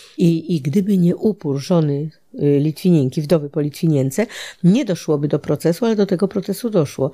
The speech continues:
W dziesięć lat po śmierci Litwinienki do procesu doszło i wtedy jeden z, no, główny sędzia, sędzia Królewski powiedział, on precyzyjnie się wyraził, że na fotelu prezydenta Rosji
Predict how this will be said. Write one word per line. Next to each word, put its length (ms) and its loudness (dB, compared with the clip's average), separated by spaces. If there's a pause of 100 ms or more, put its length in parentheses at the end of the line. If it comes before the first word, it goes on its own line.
(260)
W 80 -6
dziesięć 440 0
lat 160 2
po 100 -2
śmierci 400 -2
Litwinienki 600 -2
do 120 0
procesu 400 -4
doszło 360 0 (360)
i 60 4
wtedy 480 -2 (300)
jeden 500 2
z, 140 -6
no, 140 2
główny 500 0 (260)
sędzia, 480 0
sędzia 320 2
Królewski 800 0 (540)
powiedział, 800 2 (140)
on 220 2 (160)
precyzyjnie 600 0
się 140 0
wyraził, 520 0 (580)
że 400 -2 (320)
na 460 0 (440)
fotelu 440 0
prezydenta 960 0
Rosji 440 2